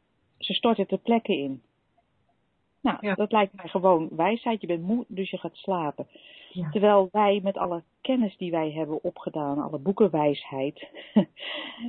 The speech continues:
Speaker 1: die in ons hoofd zit, er vaak hele, eh, verhalen van maken, hele gedachtenpatronen omheen hebben. Ik ben moe en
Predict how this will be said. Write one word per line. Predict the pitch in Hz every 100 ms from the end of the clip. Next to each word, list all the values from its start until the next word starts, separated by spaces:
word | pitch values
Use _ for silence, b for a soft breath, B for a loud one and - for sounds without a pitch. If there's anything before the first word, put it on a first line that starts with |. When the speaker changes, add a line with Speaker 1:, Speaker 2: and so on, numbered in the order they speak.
| B 160
Speaker 1:
die | 202
in | 196
ons | 180 160
hoofd | 180 202 - -
zit, | - 156 - - -
er | 208
vaak | 202 165 151
hele, | 147 143 139 143 190 _ _
eh, | - - - - - - -
verhalen | - 165 226 220 165
van | 175
maken, | 151 147 143 147
hele | 151 151 151
gedachtenpatronen | 147 190 - 202 190 180 175 160 156
omheen | 160 160 156
hebben. | 151 151
Ik |
ben | 156 156
moe | 160 165 180 180 180 175 175
en | 160